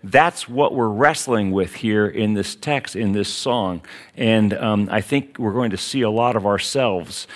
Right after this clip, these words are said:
in, um, this person here in the Song of Songs. Um, I want to just begin first with our outline so that you know exactly where we're going. Here is where this message is going today.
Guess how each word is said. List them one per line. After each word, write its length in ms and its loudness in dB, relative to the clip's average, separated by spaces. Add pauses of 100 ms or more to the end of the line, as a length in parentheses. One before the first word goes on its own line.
(240)
in, 420 4
um, 440 -2
this 180 0
person 460 -2
here 260 0
in 120 -2
the 80 -2
Song 320 -4
of 80 -8
Songs. 500 -6 (340)
Um, 380 2 (180)
I 100 4
want 160 4
to 60 2
just 200 -2
begin 340 4
first 400 4
with 160 0
our 220 4
outline 560 2
so 160 0
that 100 2
you 220 2
know 380 4
exactly 500 2
where 200 2
we're 120 2
going. 380 2
Here 340 2
is 280 0
where 300 2
this 220 0
message 420 2
is 140 -2
going 340 0
today. 400 0